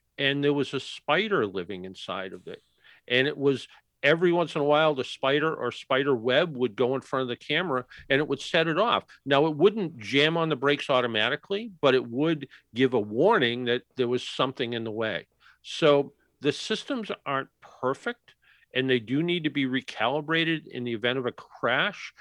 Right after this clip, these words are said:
Um, the idea that a sensor was damaged because someone spilled coffee inside the car, um, I mean, certainly is possible, but I would think they would build systems like that, just like the airbag controllers and so forth, a little bit more robust to handle things like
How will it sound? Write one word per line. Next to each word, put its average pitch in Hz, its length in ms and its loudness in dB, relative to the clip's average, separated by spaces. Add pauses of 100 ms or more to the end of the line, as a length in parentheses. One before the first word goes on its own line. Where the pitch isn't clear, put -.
(260)
Um, 123 380 0
the 143 160 4
idea 180 280 4
that 156 140 2
a 127 60 -2
sensor 156 400 -4
was 131 160 -2
damaged 131 400 0
because 123 280 -6
someone 120 200 -6
spilled 120 340 -4
coffee 127 320 -2
inside 147 300 -4
the 151 80 -8
car, 160 320 -2 (400)
um, 113 420 0 (480)
I 135 100 0
mean, 135 140 0
certainly 170 380 2
is 117 100 -2
possible, 156 640 -2
but 127 160 2
I 120 40 4
would 120 200 -4
think 135 240 -4
they 127 100 0
would 110 240 -8
build 120 400 0 (460)
systems - 540 -4
like 113 180 0
that, 123 360 0
just - 240 -6
like 117 180 -2
the 117 200 -6
airbag 123 460 0 (320)
controllers 123 760 0
and 113 140 -10
so - 160 -2
forth, 120 300 -2 (280)
a 123 60 -4
little 131 160 2
bit 127 120 0
more 123 220 -2
robust 120 520 0
to 120 100 2
handle 117 420 -2
things 113 340 -6
like 107 220 -6